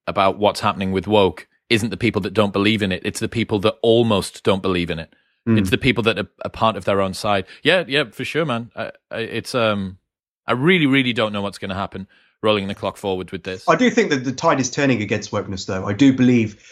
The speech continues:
Speaker 2: gradually it's becoming more and more acceptable to call out the bullshit on the woke sort of side, you know,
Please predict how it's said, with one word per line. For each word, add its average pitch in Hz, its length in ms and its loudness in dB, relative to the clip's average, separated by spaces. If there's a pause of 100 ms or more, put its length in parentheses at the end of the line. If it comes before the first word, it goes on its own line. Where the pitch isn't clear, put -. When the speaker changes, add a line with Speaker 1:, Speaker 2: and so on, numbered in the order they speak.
(480)
Speaker 2:
gradually 147 360 2
it's 131 100 0
becoming 139 380 0
more 143 180 4
and 123 80 4
more 113 140 2
acceptable 117 540 -4
to 107 280 -2
call 117 300 4
out 110 360 -2
the - 100 -4
bullshit 131 500 2 (260)
on 110 120 2
the 107 80 0
woke 107 300 0 (300)
sort 113 220 -2
of 107 60 -6
side, 101 380 2
you 107 80 0
know, 92 180 -2